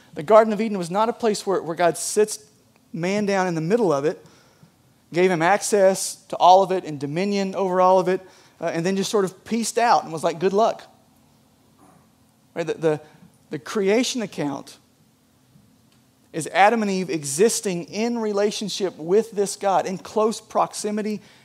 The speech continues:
and presence to him. Right? N-, next week, we'll read Genesis chapter three, and Genesis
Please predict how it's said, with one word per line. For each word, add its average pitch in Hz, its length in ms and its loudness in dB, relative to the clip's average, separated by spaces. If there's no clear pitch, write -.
and 170 180 -10
presence 214 560 -6
to - 140 -18
him. - 180 -20
Right? 170 220 -6
N-, 170 200 -12
next 196 380 0
week, 180 240 -2
we'll 170 160 -2
read 180 280 -4
Genesis 190 340 -6
chapter 190 340 0
three, 208 260 -6
and 151 80 -6
Genesis 170 440 -8